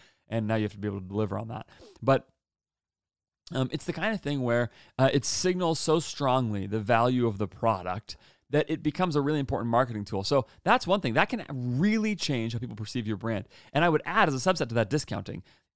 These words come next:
If you are discounting regularly, what if you stopped? What if you stopped all discounting? And just told customers that. Or if you're a no discount brand, what if you reconsidered that doctrinal position and decided, like,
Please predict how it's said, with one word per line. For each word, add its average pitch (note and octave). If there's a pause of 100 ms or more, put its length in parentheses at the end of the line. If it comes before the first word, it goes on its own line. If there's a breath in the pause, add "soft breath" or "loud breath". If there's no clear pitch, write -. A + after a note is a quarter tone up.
(120)
If F#3
you B3
are B3+
discounting D#3
regularly, C3
what F3
if D#4+
you D#4
stopped? -
What F3+
if -
you A3+
stopped G#3
all F#3
discounting? A#2+ (560)
And C#3
just C#3+
told E3
customers C3+
that. G#2
Or A3+ (240 loud breath)
if E3+
you're A#3
a B3
no F#3
discount D#3+
brand, B2 (100)
what -
if -
you B3+
reconsidered F3
that A#2+
doctrinal G#2+
position A#2 (240 soft breath)
and C#3
decided, C#3+
like, C3+